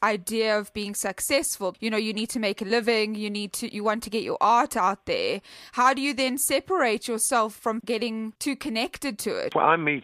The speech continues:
Speaker 2: twenty-four seven, so, and I'm quite happy with being me twenty-four seven. I'm the same person that I am when I go on stage, and I'm the same person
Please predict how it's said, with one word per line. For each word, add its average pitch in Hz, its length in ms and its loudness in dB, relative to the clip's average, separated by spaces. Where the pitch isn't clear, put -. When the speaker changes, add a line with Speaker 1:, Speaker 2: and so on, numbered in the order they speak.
Speaker 2:
twenty-four 110 480 0
seven, 104 300 2
so, 98 240 2
and 92 100 2
I'm 113 120 2
quite 110 240 2
happy 104 320 0
with 101 140 -4
being 101 200 0
me 92 140 -2
twenty-four 98 380 -2
seven. 101 500 0
I'm 107 180 2
the 101 160 -4
same 123 200 0
person 107 400 -2
that 104 60 4
I 98 180 4
am 107 100 2
when 104 120 0
I 98 40 0
go 95 220 -2
on 92 80 -4
stage, 101 420 0
and 98 80 -6
I'm 101 60 -6
the 98 120 -8
same 95 180 -4
person 101 280 -4